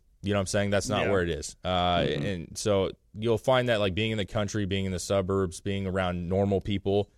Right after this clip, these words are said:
Speaker 1: uh, who have normal lives and just work really hard is, that's the American dream right there. So,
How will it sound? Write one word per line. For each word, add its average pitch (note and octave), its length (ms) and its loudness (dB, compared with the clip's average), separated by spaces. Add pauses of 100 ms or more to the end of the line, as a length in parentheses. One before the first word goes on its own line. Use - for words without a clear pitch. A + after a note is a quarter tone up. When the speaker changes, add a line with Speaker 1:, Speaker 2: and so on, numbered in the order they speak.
(360)
Speaker 1:
uh, F#2 140 2
who G#2 120 0
have F#2+ 100 2
normal F#2+ 340 0
lives F#2 380 0
and F2+ 100 -8
just F2+ 160 -8
work F2+ 240 -6
really F#2+ 180 -2
hard F#2 320 -2
is, F2 220 -6
that's G#2 240 -2
the G#2+ 100 -4
American E2+ 360 -4
dream D2 240 -6
right B1+ 140 -10
there. B1+ 200 -10
So, G#2+ 320 2